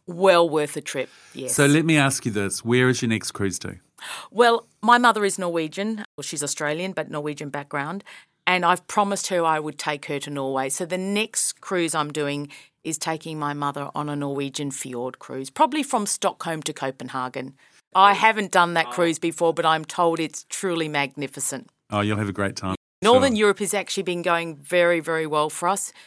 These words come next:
Speaker 1: Beautiful part of the world. And of course, in summer, you get the very, very long nights. And also because,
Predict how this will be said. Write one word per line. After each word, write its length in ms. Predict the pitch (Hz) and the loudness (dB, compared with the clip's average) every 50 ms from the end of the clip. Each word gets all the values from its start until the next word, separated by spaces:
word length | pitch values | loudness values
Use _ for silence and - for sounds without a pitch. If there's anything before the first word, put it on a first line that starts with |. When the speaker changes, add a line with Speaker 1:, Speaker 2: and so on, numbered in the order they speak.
| _ _ _ _ | _ _ _ _
Speaker 1:
Beautiful 320 | - 196 208 202 - - 190 | 0 0 0 0 0 -4 -4
part 280 | - - 185 175 170 | -2 2 2 2 2
of 60 | 165 156 | 2 -4
the 60 | 160 | -2
world. 240 | 156 165 165 165 156 | 0 0 0 0 -2
And 80 | 165 | -6
of 100 | 160 - | -10 -10
course, 300 | - - 185 170 156 - | -6 -4 -4 -2 -2 -4
in 100 | 175 165 | -4 -6
summer, 220 | 147 - 180 165 160 | -4 -4 -4 -4 -4
you 140 | 160 160 156 | -6 -6 -4
get 200 | - 165 165 - | -4 -4 -4 -4
the 80 | 156 | -10
very, 280 | 143 156 156 156 156 151 | -8 -6 -4 -4 -4 -4
very 280 | 147 156 151 151 147 151 | -4 -2 -4 -2 -2 -2
long 240 | 147 143 147 147 | -2 -4 -4 -4
nights. 440 | 147 139 139 143 156 151 - - - - - - - _ _ | -6 -6 -4 -4 -4 -4 -4 -8 -8 -8 -14 -20 -20 _ _
And 120 | 196 185 | -4 -4
also 240 | 196 202 190 - 202 | -4 -2 -2 -4 -4
because, 460 | 165 185 180 - 208 208 190 160 - | -6 -6 -10 -6 -6 -6 -6 -8 -10